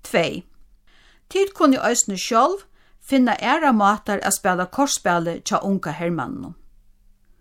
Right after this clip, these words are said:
Søgan um unga hermannin er fleiri ferðir framført.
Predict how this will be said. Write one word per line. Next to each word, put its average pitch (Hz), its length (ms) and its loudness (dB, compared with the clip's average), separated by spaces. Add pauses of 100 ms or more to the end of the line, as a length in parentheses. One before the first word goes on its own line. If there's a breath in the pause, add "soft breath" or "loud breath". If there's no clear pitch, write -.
(760)
Søgan 247 680 4
um 226 180 0
unga 262 320 6
hermannin 185 640 2 (100)
er 185 220 -2
fleiri 277 480 2
ferðir 170 260 -2
framført. - 680 -4